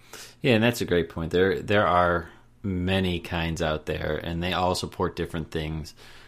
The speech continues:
Um, you know, just to drop a couple other brands out there for people to look into, even Columbia. Columbia sells those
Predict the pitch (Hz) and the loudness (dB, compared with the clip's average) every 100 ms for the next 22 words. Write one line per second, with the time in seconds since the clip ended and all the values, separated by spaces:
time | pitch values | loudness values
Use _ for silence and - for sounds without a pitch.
0 | - 87 85 85 73 87 82 104 95 - | -10 -6 -6 -6 -6 -6 -2 -2 -2 0
1 | 87 85 90 - 85 87 90 85 82 82 | -2 2 2 2 -2 -2 0 0 0 -4
2 | - _ 90 80 80 85 80 78 76 82 | -6 _ -2 -2 -2 -4 -2 -2 0 -4
3 | 78 80 87 80 80 80 78 82 78 80 | -4 -6 -8 -6 -4 -4 -4 -6 -8 -6
4 | 80 80 92 87 - 82 82 80 82 80 | -4 -4 -4 -4 -4 -2 -2 0 -2 -2
5 | - - - - - 98 92 90 - 92 | -6 -18 -20 -20 -4 -2 2 2 2 2
6 | 90 85 87 85 82 - | 2 0 0 0 -2 -6